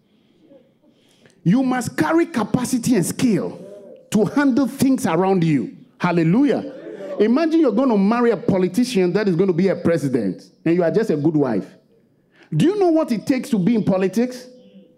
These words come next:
Some people say, "I want to marry a C E O." Do you know what it takes to marry a C E O? Somebody that is running a multi-million dollar company.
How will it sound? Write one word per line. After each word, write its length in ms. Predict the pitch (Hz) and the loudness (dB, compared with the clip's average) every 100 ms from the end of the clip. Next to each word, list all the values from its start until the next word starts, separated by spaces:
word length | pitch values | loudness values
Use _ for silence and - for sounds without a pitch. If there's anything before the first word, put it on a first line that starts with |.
| _ _ _ _ _ _ | _ _ _ _ _ _
Some 200 | 339 349 | -2 0
people 140 | 320 | 0
say, 120 | 294 | 0
"I 60 | 269 | 0
want 200 | 294 311 | 0 0
to 80 | 254 | 2
marry 320 | 254 294 294 | 2 2 2
a 80 | 226 | 0
C 220 | - 302 | 0 2
E 40 | |
O." 140 | 269 208 | 2 2
Do 160 | 160 | 2
you 100 | 311 | 2
know 80 | 392 | 2
what 120 | 320 | 0
it 80 | 220 | 0
takes 140 | 269 262 | -2 2
to 80 | |
marry 200 | 214 233 | 2 2
a 40 | 202 | 0
C 160 | 175 | 2
E 60 | 180 | 2
O? 340 | 170 175 - - - _ _ _ _ _ _ _ _ - | 2 -2 -8 -20 -20 _ _ _ _ _ _ _ _ -4
Somebody 380 | - 320 302 269 | 0 2 2 2
that 180 | 262 | 2
is 180 | 247 - | 0 0
running 380 | 185 262 269 269 | 0 2 2 0
a 80 | 196 | 0
multi-million 1300 | 202 202 202 214 160 156 160 170 180 240 269 285 240 | 2 0 0 -4 -4 -2 0 2 2 2 2 2 2
dollar 300 | 233 240 233 | 0 0 -4
company. 640 | 233 202 180 147 113 - | 0 0 0 0 -2 -4